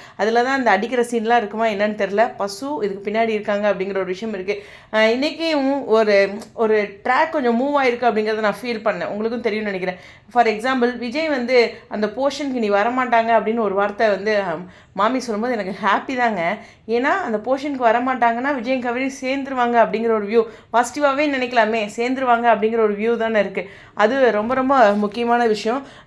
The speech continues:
நெகட்டிவா நினைச்சா பயமா தான் இருக்குது, இருந்தாலும் நம்ம பாசிட்டிவாவே நினைச்சுக்கலாம், ஓகேவா? So அந்த மாதிரி ஒரு மூவும் கொடுத்துருக்காங்க. சில ஜம்ப் வந்து டக்குன்னு சீன்ல வந்துரும். ஒ-, எப்படி சொல்றதுன்னா, வண்டி தள்ள, போகவே போகாம அப்படியே தள்ளிட்டே இருக்க மாதிரி இருக்கும்.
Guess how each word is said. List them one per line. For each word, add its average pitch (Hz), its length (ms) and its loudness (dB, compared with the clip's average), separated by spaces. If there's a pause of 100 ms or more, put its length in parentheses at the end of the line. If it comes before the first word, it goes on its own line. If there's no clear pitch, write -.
நெகட்டிவா 269 540 0
நினைச்சா 262 220 -2
பயமா 240 280 2
தான் 240 160 2
இருக்குது, 214 260 -2
இருந்தாலும் 247 360 -2
நம்ம 214 220 2
பாசிட்டிவாவே 226 420 2
நினைச்சுக்கலாம், 202 560 -2
ஓகேவா? 202 280 0 (200)
So 262 160 -4
அந்த 240 160 0
மாதிரி 262 320 0
ஒரு 214 200 4
மூவும் 226 340 2
கொடுத்துருக்காங்க. 190 440 -4
சில 277 420 0
ஜம்ப் 233 420 0
வந்து 277 260 -2
டக்குன்னு 262 420 -4 (120)
சீன்ல 240 240 0
வந்துரும். 196 300 0 (300)
ஒ-, 214 200 6
எப்படி 226 340 4
சொல்றதுன்னா, 233 340 0
வண்டி 233 320 -4
தள்ள, 233 580 0 (200)
போகவே 254 380 2
போகாம 240 300 -2
அப்படியே 254 200 -2
தள்ளிட்டே 240 380 0
இருக்க 262 240 2
மாதிரி 220 220 2
இருக்கும். 170 240 -4